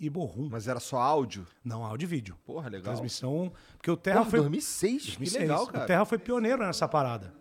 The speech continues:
Speaker 2: É, no começo
Speaker 1: É,
Speaker 2: da
Speaker 1: banda
Speaker 2: banda
Speaker 1: larga,
Speaker 2: larga.
Speaker 1: exatamente. O Terra foi quem começou isso no Brasil. Eu, eles me chamaram pra trabalhar na Copa do Mundo de dois mil e seis, que a gente só tinha os direitos dos compactos.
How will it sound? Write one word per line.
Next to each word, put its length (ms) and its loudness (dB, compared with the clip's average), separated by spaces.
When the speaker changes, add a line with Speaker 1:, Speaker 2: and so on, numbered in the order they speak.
Speaker 2:
É, 300 2
no 100 -8
começo 180 2
Speaker 1:
É, 140 6
Speaker 2:
da 60 4
Speaker 1:
banda 140 0
Speaker 2:
banda 100 2
Speaker 1:
larga, 120 6
Speaker 2:
larga. 140 6
Speaker 1:
exatamente. 560 -4
O 100 0
Terra 280 2
foi 180 0
quem 140 -4
começou 520 0
isso 240 -2
no 60 0
Brasil. 440 -6
Eu, 260 2
eles 220 -2
me 80 -2
chamaram 340 0
pra 120 -4
trabalhar 320 -2
na 80 -4
Copa 260 -4
do 100 -2
Mundo 340 -2
de 60 -4
dois 180 -4
mil 100 -4
e 20 -6
seis, 380 -6
que 80 -6
a 20 -4
gente 240 -8
só 160 -6
tinha 180 -6
os 60 -4
direitos 440 -4
dos 420 -10
compactos. 880 -2